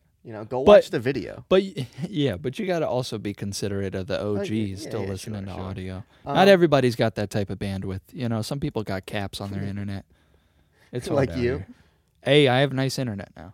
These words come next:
Speaker 1: Um, I know that there used to be, uh, porn stars on here, but I don't
Speaker 2: Just
Speaker 1: know.
Speaker 2: type in prawn.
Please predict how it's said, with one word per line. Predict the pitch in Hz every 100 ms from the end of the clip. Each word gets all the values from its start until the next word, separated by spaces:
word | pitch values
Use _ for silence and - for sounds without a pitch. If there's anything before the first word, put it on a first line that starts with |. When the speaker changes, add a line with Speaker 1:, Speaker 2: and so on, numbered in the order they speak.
| _ -
Speaker 1:
Um, | 165 170 160 156
I | 180 254
know | 330 381
that | 370
there | 143 113
used | 104 110 -
to | 147
be, | 147 147 165 170 _ _
uh, | - 156
porn | - 160 170
stars | - 175 175
on | 175 170
here, | 180 185 175 _ _ _ _ _ _
but | - 107 -
I | 143
don't | 196 160
Speaker 2:
Just | 156 156
Speaker 1:
know. |
Speaker 2:
type | 170 180
in | 196 185 - 233 240 254 -
prawn. | 151 127 95 87 117